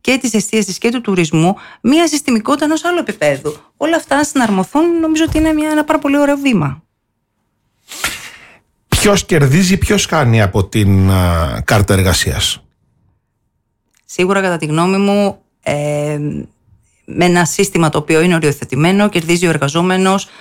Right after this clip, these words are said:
Speaker 1: με την έννοια ότι ξέρει το εργασιακό του περιβάλλον. Κερδίζει όμως και ο εργοδότης με την έννοια ότι και αυτός, σαν επιχείρηση, μπορεί να κάνει έναν άλλου είδους προγραμματισμό. Και με αναφορικά με το τι εργαζόμενους έχει και στις ειδικότητες εργαζομένων, οι οποίοι δεν είναι,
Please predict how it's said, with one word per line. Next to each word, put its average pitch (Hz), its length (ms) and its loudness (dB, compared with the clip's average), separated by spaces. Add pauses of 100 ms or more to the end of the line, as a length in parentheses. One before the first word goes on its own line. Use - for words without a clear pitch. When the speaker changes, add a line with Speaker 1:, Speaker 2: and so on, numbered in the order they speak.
Speaker 1:
με 156 120 -2
την 156 160 0
έννοια 180 140 4
ότι - 160 -4
ξέρει 180 340 0
το 175 80 -4
εργασιακό 147 460 -4
του 175 120 -4
περιβάλλον. 143 680 0 (640)
Κερδίζει 190 560 2
όμως 180 200 2
και - 80 -4
ο - 60 0
εργοδότης 139 760 -2
με 165 120 0
την 175 140 0
έννοια 226 140 2
ότι 247 120 -2
και 180 120 -2
αυτός, 170 720 -2 (380)
σαν 214 260 0
επιχείρηση, 180 840 0
μπορεί 190 220 0
να 254 100 2
κάνει 247 200 -2
έναν 277 300 0
άλλου 240 340 2
είδους 240 240 0
προγραμματισμό. 202 920 0 (340)
Και 277 160 0
με 254 80 4
αναφορικά 180 380 -2
με 160 100 0
το 156 80 -4
τι 160 60 2
εργαζόμενους 143 560 -2
έχει 175 460 -2 (320)
και 269 200 0
στις - 260 0
ειδικότητες 202 600 -2
εργαζομένων, 160 600 2
οι 160 80 2
οποίοι 202 220 0
δεν 254 260 0
είναι, 175 420 2